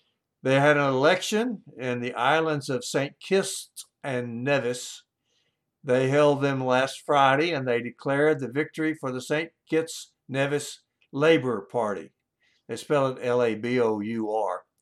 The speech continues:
But a Labor Party is a party that supports workers. It's not something that you would expect to suck up to the United States. They got six seats out of the eleven in the National Assembly.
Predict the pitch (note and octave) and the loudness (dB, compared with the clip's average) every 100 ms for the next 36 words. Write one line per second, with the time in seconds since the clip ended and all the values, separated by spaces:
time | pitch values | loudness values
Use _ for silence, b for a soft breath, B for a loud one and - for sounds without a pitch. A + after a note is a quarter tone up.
0 | _ _ _ _ C3 C3+ C3+ G3+ B3 F#3 | _ _ _ _ -2 2 4 6 6 4
1 | C#3 B2 A2 A2+ B2+ B2+ B2+ - B2+ C3+ | -2 -2 0 0 -2 -6 -10 -4 0 0
2 | B2+ B2 A#2 - C3 - C3 B2+ C#3 D3+ | -2 -4 -6 -8 -14 -8 -6 -6 -2 -2
3 | D3 G#2+ F#2 - _ _ - C3 C#3+ E3 | -2 -8 -16 -20 _ _ -12 -10 -4 0
4 | E3 C#3 - A#2+ G#2+ A2 G#2+ G#2+ _ _ | 2 0 -4 -8 -8 -14 -16 -18 _ _
5 | _ B2 A#2 C#3+ B2+ A#2 A2 - D#3+ B2 | _ -12 -6 -2 0 -2 -6 -2 0 0
6 | - - _ _ _ _ B2+ - D#3+ D3 | -2 -12 _ _ _ _ -12 -4 0 0
7 | D#3 C#3 B2 A#2+ G#2+ A2 A2 A2 G#2+ G2+ | 2 0 -2 -8 -8 -6 -4 -4 -6 -12
8 | - D3+ C3+ G#2+ - - _ _ _ _ | -6 -2 -2 -4 -12 -20 _ _ _ _
9 | C#3 C#3 B2 A#2+ - A3+ A3+ - F3+ D#3 | -2 0 0 -2 0 2 2 -4 -2 -2
10 | D#3 - D#3 C3+ D3+ C#3 D3 B2+ C3 A#2+ | -2 -4 -2 0 0 -2 -4 0 2 0
11 | G#2+ A#2 _ _ _ _ B2+ A#2 A#2+ A#2+ | 0 -10 _ _ _ _ -8 -6 -2 -2
12 | A#2+ - A2 A2 - C3 A2 F#2 | -2 -8 -8 -8 -8 -8 -8 -12